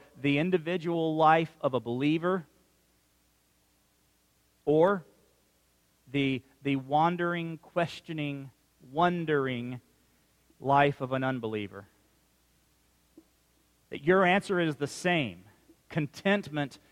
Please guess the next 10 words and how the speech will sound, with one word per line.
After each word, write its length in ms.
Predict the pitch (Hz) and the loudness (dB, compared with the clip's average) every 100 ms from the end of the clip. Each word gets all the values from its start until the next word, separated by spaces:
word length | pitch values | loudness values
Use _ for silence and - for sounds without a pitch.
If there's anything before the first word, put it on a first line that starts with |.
| _ - | _ -4
is 180 | 131 - | -2 2
only 440 | 151 165 170 160 | 2 4 0 -4
found 680 | 156 - 143 127 117 113 120 | -6 -2 0 0 -2 -4 -10
in 180 | 120 127 | -10 -10
Jesus. 720 | 117 117 104 - - - - _ _ _ _ _ _ _ _ _ _ _ _ _ _ _ _ _ _ _ _ _ _ _ _ _ _ _ _ _ _ _ _ _ | -8 -8 -8 -16 -20 -20 -20 _ _ _ _ _ _ _ _ _ _ _ _ _ _ _ _ _ _ _ _ _ _ _ _ _ _ _ _ _ _ _ _ _
And 80 | - | -6
so 160 | - 143 | 2 2
as 100 | 127 | 2
a 40 | |
church 680 | - - 160 156 - - | -2 4 6 6 0 -16